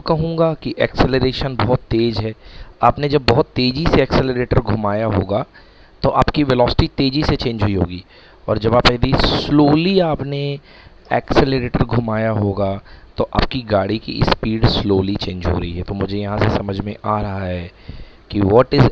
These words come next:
acceleration? Basically it is the, the change in, rate of change in velocity, मतलब वेलोसिटी किस रफ्तार से बदल रही है, आपकी वेलोसिटी कैसे बदल रही है।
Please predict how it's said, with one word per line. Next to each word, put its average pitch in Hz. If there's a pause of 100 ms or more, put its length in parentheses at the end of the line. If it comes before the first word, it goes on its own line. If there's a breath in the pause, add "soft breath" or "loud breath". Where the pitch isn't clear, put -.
(100)
acceleration? 101 (480 loud breath)
Basically 135 (140)
it 101
is 107
the, 110 (1200 loud breath)
the 101 (220)
change 127
in, 123 (580)
rate 123
of 104
change 101
in 143 (120)
velocity, 87 (440 soft breath)
मतलब 147
वेलोसिटी 110 (100)
किस -
रफ्तार 107
से 120
बदल 95
रही 80
है, 78 (500 loud breath)
आपकी 147
वेलोसिटी 127 (140)
कैसे 139
बदल 104
रही 90
है। 85